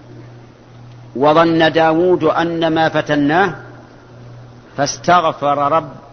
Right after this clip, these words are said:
ربه وخر راكعا وأناب". لو سجدنا عند هذه الآية، إيش يكون السجود؟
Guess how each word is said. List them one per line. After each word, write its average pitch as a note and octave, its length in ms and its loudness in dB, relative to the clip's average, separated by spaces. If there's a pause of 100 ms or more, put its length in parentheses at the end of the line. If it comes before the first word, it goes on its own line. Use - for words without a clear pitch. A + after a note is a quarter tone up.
(320)
ربه D#3+ 420 0 (640)
وخر D#3+ 440 0
راكعا D#3+ 840 0
وأناب". D3 600 0 (1300)
لو E3 160 0
سجدنا E3+ 560 -2
عند D3 140 -2
هذه C3+ 180 -2
الآية، B2 380 -6 (1700)
إيش C#3+ 140 -4
يكون D3+ 180 -2
السجود؟ C#3 500 -4